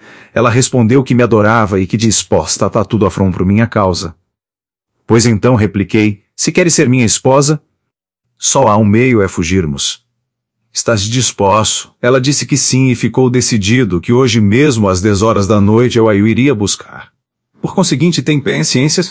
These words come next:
preciso de ti. Pede licença ao diretor e saiamos, que não há tempo a perder. Estou às tuas ordens. Tens dinheiro? Um pouquinho, mas em casa.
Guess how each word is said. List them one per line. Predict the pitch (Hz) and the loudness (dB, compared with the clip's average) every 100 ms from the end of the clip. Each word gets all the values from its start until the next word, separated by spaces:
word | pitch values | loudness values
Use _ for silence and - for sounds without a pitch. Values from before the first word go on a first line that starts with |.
| - | -4
preciso | 131 - 113 | -4 -2 -2
de | 123 | -2
ti. | - 120 82 - - - - | -2 -4 -4 -12 -20 -18 -4
Pede | 123 120 | -2 0
licença | 117 127 123 | 0 0 0
ao | 127 | 0
diretor | 120 113 90 131 | 0 0 0 0
e | 127 | 0
saiamos, | - 147 143 165 104 80 | -2 0 0 0 -2 -4
que | - 160 | -2 0
não | 156 143 | 2 0
há | |
tempo | 139 - 147 156 139 | -2 -2 -2 0 0
a | 113 | -2
perder. | - 101 90 80 73 - _ _ _ _ _ _ _ - | 0 -2 -2 -6 -8 -12 _ _ _ _ _ _ _ -10
Estou | - 185 175 | -4 0 0
às | - | 2
tuas | 135 101 | 0 2
ordens. | 139 120 80 - - - _ - | 0 0 -4 -4 -6 -8 _ -6
Tens | 120 117 | -2 0
dinheiro? | 117 110 127 143 123 _ _ _ _ _ _ | 0 2 2 0 -2 _ _ _ _ _ _
Um | 147 | -4
pouquinho, | 135 156 - 147 139 | 0 -2 0 0 2
mas | 98 101 | 2 0
em | 90 | -2
casa. | 104 87 87 78 | 0 -2 -2 -8